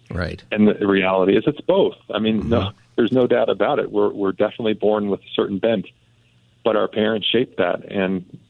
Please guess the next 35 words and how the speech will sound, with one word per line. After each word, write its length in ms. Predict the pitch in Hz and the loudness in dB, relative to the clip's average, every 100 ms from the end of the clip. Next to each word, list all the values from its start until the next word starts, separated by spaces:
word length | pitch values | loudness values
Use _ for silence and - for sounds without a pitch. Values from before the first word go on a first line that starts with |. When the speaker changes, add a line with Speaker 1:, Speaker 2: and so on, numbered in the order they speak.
| - | -4
Speaker 2:
provide 360 | 101 104 117 | 0 0 0
opportunity. 840 | 107 - 98 - 104 98 92 87 - - | 0 -2 -2 0 0 2 2 0 -6 -6
And 480 | 110 104 95 87 - _ - | 0 2 2 -2 -10 _ -4
Jobs 340 | 113 107 113 - | -2 0 -2 -2
is 120 | 104 | 0
just 220 | - 101 | 0 0
one 220 | 104 107 120 | 2 2 2
example 560 | 90 92 90 - - - - - - _ | 2 2 2 -2 -4 -10 -20 -20 -20 _
of 300 | - 98 90 | -2 0 -2
many. 540 | 92 98 98 87 85 - - | 0 2 2 2 -2 -10 -4
Um, 460 | 92 90 90 87 - - | -2 -2 -4 -6 -10 -4
and, 440 | 104 98 95 87 | 0 2 2 0
uh, 220 | 90 90 90 - - _ _ _ 117 101 - - - | -2 -2 -4 -10 -20 _ _ _ -12 -8 -6 -8 -4
it's, 160 | - - - - | -4 -4 -12 -4
I, 240 | 107 104 104 | 0 0 0
I, 400 | 107 104 - 104 | 0 0 0 -4
I 20 | - | 0
say, 160 | 127 117 | 0 2
I 120 | 110 | 2
liken 340 | 113 120 123 110 | 2 2 2 0
it 140 | 104 | 0
to 80 | 110 | -2
being, 300 | 98 104 104 | 0 2 2
adoption 720 | 90 101 101 104 101 - 107 | 0 0 0 0 0 -2 -2
is 100 | 98 | 0
like 200 | 101 95 | 0 0
being 180 | 107 104 | 0 0
on 140 | 95 | 0
the 60 | 95 | -4
verge 300 | 90 98 95 | -4 -2 -2
of 100 | 92 | -2
everything, 380 | 98 101 - - | 0 0 -2 -8
because 280 | 98 - 101 | -6 -2 0
it 120 | 101 | 0
gives 240 | - 113 | 0 0